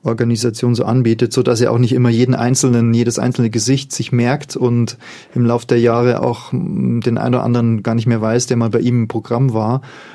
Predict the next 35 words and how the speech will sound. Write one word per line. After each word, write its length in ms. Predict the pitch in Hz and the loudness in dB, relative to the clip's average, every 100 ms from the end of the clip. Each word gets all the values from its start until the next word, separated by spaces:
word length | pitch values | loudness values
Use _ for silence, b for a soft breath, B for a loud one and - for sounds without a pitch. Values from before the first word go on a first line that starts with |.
| B 117 | B -2
Aber 220 | 123 127 | 2 2
es 100 | 120 | 0
kommt 180 | 127 120 | 0 0
eben 160 | 117 110 | 0 0
vor, 240 | 120 127 | 0 2
dass 160 | 117 - | 0 -2
er 100 | 113 | -2
zum 160 | 120 | -2
Beispiel 560 | 113 113 - - 110 107 | 0 -2 -2 -2 0 0
am 140 | 113 | 0
Bahnhof 420 | 113 117 131 113 | 0 2 2 2
oder 140 | 117 113 | 0 -2
am 100 | 110 | -2
Flughafen 560 | 127 131 127 117 120 | -2 -2 0 0 0
irgendwo 240 | 117 120 113 | 0 0 2
hinreist 420 | 127 131 117 113 | 2 2 0 0
und 60 | 113 | 0
plötzlich 720 | 123 127 - 117 - - - | 0 -2 -2 -2 -4 -10 -4
kommt 240 | 120 117 | -2 0
jemand 260 | 117 113 113 | 0 0 0
auf 140 | 113 | -2
ihn 100 | 123 | -2
zu 160 | - 127 | 0 0
und 120 | 123 | 0
sagt, 440 | 120 113 - - | -2 -4 -14 -12
äh, 280 | - - - | -8 -6 -6
„Charles, 500 | 123 123 147 143 135 | -4 -2 0 0 0
ich 220 | - 139 - | 0 -2 0
bin's, 300 | 139 135 139 | 0 2 0
ich 160 | - | -2
war 200 | 123 123 | 0 0
vor 220 | 123 131 | 0 -4
fünf, 480 | 117 135 127 - - B | -2 -2 -4 -8 -20 B
sechs 300 | - 139 - | -6 -6 -2
Jahren 420 | 123 120 127 127 | -2 0 0 0